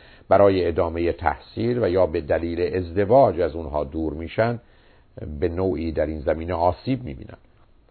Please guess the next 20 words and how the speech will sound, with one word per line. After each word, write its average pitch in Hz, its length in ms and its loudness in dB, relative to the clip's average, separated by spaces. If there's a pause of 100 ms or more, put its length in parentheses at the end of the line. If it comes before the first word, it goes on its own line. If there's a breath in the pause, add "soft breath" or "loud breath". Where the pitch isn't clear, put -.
(140)
علاقه 107 460 4
بعضی 120 460 2
از 87 200 2
بچه‌ها 92 520 2
به 98 120 0
حیوانات 80 680 -2 (160)
و - 20 -2
از 82 260 -2
دست 85 340 0
دادن 92 340 2
اونها، 71 400 -4 (320 soft breath)
مخصوصاً 107 560 0 (220)
مرگ 90 560 0
دلخراش 87 640 4
اونها، 82 460 -2 (540 soft breath)
برخی 95 340 4
از 80 160 2
اوقات 80 320 2
کافی 95 400 2
است - 140 -8